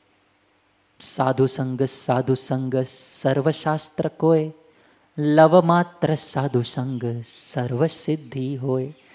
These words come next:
तो भगवान के महान भक्तों का एक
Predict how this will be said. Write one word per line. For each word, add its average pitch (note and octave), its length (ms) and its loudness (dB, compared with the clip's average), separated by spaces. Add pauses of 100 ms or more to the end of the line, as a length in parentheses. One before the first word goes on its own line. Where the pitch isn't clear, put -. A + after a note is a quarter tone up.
(720)
तो G#3 80 12
भगवान F3+ 640 8
के D4+ 220 6
महान G#3+ 600 8
भक्तों F3 640 6
का C#4 240 6 (300)
एक C4 440 0